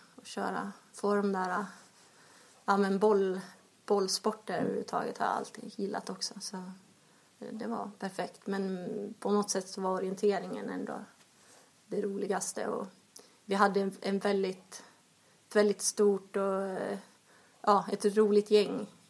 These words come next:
i Kristinehamn som, ja, sporrade varandra och åkte iväg på alla läger och tävlingar, och det var en väldigt bra gemenskap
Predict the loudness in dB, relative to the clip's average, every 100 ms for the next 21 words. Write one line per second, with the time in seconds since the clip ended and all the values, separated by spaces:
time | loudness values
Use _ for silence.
0 | _ _ -4 -2 -4 -10 _ -10 -8 -6
1 | -6 -4 -4 -6 -8 -8 -8 -8 -10 _
2 | _ -20 -4 -2 -2 -10 _ -10 0 2
3 | 2 2 0 0 -2 0 -2 -6 _ _
4 | _ _ _ _ 0 0 6 8 8 6
5 | 4 6 4 4 6 8 8 4 6 6
6 | 6 4 0 2 0 -2 -10 -20 -20 -20
7 | _ _ _ _ -6 -2 -2 -2 0 0
8 | 0 -2 -4 -2 -2 -4 -6 -8 -10